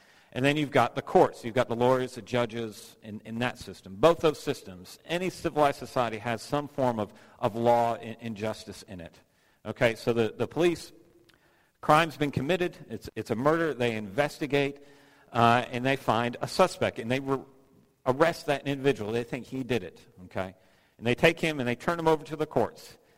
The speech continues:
And once he's in the courts, two things will happen. One of two things will happen to him. Either he'll be found innocent. Uh, the charges against him, the accusations, they just don't stand. They don't,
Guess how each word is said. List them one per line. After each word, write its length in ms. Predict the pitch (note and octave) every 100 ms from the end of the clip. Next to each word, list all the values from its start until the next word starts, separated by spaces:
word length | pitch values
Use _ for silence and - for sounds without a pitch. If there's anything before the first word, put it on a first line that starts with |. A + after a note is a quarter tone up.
| _ _ -
And 80 | C3+
once 160 | F3+
he's 160 | G#3 E3+
in 120 | G3
the 100 | F#3
courts, 420 | F#3 F#3+ C3+ -
two 220 | - G3
things 500 | F3 E3+ D#3 D#3 -
will 180 | - C3+
happen. 360 | - D3 - C#3+
One 160 | E3+
of 100 | G3
two 120 | - F3
things 260 | D#3+ D3
will 80 | C#3
happen 260 | B2 A#2 A2
to 140 | -
him. 220 | F2 D#2+ - _ _ _ _ _ -
Either 200 | D3 D3+
he'll 160 | E3+
be 140 | E3+ D#3+
found 340 | E3+ D#3 D#3 -
innocent. 480 | G3+ D#3 - C#3 - _ _ _
Uh, 160 | - A#2+
the 100 | B2
charges 500 | A#2+ D#3 E3 D#3+ C#3+
against 380 | C#3 D3+ C#3+ D#3
him, 100 | C#3
the 80 | A#2
accusations, 720 | C3+ D#3 C#3 C#3+ C#3+ C#3 B2+
they 100 | B2
just 220 | A2+ C3+
don't 160 | B2+ A2+
stand. 440 | - D#3+ D#3 D#3
They 80 | C3+
don't, 200 | A#2 A2+